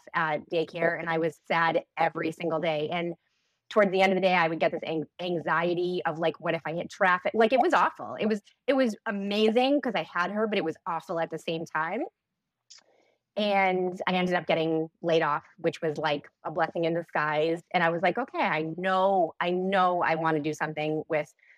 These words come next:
new families and babies." And so I went back to school for nursing, thinking that that's what I wanted to do, and learned very quickly that I had wanted nothing to do with the clinical piece of it, that I loved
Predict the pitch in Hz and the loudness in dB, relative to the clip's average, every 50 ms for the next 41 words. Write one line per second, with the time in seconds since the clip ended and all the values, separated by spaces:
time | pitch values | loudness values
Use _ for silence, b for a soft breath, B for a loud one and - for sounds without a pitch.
0 | b b b b _ _ _ _ - 190 190 185 175 165 - 196 185 185 185 180 | b b b b _ _ _ _ -6 -2 -2 0 0 0 2 2 2 4 4 4
1 | 185 180 175 175 175 170 160 - - 156 147 147 143 185 185 185 180 190 185 180 | 4 6 6 6 4 2 0 -2 -4 -4 -4 -4 -2 -2 0 0 0 0 0 2
2 | 180 170 175 180 175 165 - 170 - - 165 151 156 156 151 151 170 165 160 160 | 2 2 2 0 -2 -4 -6 -6 -2 0 2 2 2 2 0 0 0 2 2 0
3 | 156 151 - - - 165 160 156 - - - - - 170 160 147 - - 151 151 | -2 -4 -8 -4 -2 -2 -2 -2 -4 -16 -16 -8 -4 -4 -4 -4 -4 -4 -4 -2
4 | 151 151 147 151 - - 196 208 226 254 269 - - 185 170 - 180 170 160 160 | 2 2 2 0 2 2 2 4 4 2 0 0 -4 -4 -4 -2 -4 -2 -2 -2
5 | 147 - 143 147 143 - - - 160 156 156 156 156 151 151 143 - - 151 156 | -2 0 -2 -2 -2 -4 -4 -2 0 0 0 -2 -2 -6 -6 -8 -8 -10 -6 -2
6 | 160 170 175 170 160 151 160 165 160 156 151 160 156 151 147 - 165 - - 160 | 0 0 2 2 0 2 2 2 0 2 2 4 4 4 2 0 -6 -4 -2 -2
7 | 156 147 156 151 151 156 - _ _ _ _ _ _ _ _ - - 170 160 156 | -2 -2 0 0 -2 -2 -4 _ _ _ _ _ _ _ _ -4 0 0 2 2
8 | 156 151 151 156 160 165 151 160 151 151 - - 160 165 165 160 160 165 175 175 | 2 2 0 -2 -2 -2 -4 -4 -4 -6 -6 -6 -4 0 0 0 0 0 -2 -2
9 | - 175 165 156 165 151 156 160 147 - 175 165 156 - 170 - - 180 - 180 | -2 -4 -4 -4 -4 -4 -4 -6 -6 -4 -4 -4 -4 -4 -6 -12 -12 -12 -10 -4
10 | 170 170 170 170 - - - 156 151 151 156 160 165 160 156 156 156 147 160 | -2 0 0 0 0 -2 0 2 4 4 4 4 4 4 4 4 4 0 -4